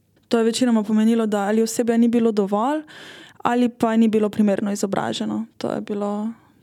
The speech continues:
to je v sklopu tega. Kar je socialna inšpekcija še odkrila, so bile nepravilno zaračunane cene,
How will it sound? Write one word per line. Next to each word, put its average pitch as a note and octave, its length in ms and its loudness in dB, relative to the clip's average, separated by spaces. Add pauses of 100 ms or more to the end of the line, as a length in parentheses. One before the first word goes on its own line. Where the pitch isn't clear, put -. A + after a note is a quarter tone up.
(180)
to - 120 -6
je - 60 -2
v G#3+ 40 -8
sklopu - 380 -6
tega. A3 320 -4 (600)
Kar A3+ 200 -2
je A3+ 60 2
socialna A#3 460 -2
inšpekcija A3+ 680 -2
še B3+ 640 -2 (240)
odkrila, A3+ 800 -2
so G#3 480 -4
bile G#3 560 -2 (220)
nepravilno A3+ 580 2
zaračunane G#3+ 560 -2
cene, B3+ 400 -2